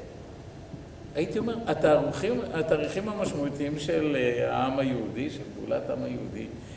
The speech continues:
הם באמת באביב, בין, אה, הפסח, אה, לשבועות, ועסקנו בזה.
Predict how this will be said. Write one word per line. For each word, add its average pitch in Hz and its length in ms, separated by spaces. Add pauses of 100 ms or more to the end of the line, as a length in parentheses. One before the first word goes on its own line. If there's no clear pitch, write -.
(160)
הם 131 160
באמת 139 340
באביב, 254 640
בין, 180 240
אה, 147 1120 (520)
הפסח, 127 1120
אה, 120 220
לשבועות, 113 680
ועסקנו 131 480
בזה. 98 280